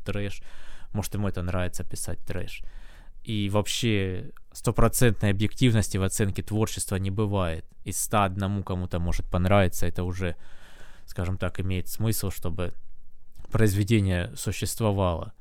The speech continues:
Поэтому на критику, на нашу, ещё на чью-то, ну, нужно относиться снисходительно. Большинство роликов на Ютубе, они отрицательные, потому что отрицательное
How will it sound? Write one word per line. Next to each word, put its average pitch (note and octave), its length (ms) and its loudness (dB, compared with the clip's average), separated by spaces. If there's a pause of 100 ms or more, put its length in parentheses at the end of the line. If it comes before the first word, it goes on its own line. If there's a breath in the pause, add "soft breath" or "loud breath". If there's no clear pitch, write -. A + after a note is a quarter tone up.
(580 soft breath)
Поэтому G2+ 500 2
на F#2+ 140 0
критику, B2 540 0
на F#2 120 0
нашу, G2+ 460 0
ещё A2 240 -2
на G2+ 100 0
чью-то, F#2 400 -6
ну, D3 160 -4
нужно A#2 300 -2
относиться - 480 -4
снисходительно. G#2 760 -4
Большинство C3 580 2
роликов C#3 460 4
на G#2+ 100 2
Ютубе, G#2+ 440 2
они A2 160 0
отрицательные, G#2+ 760 0
потому G2+ 300 0
что - 140 -4
отрицательное G2+ 840 -2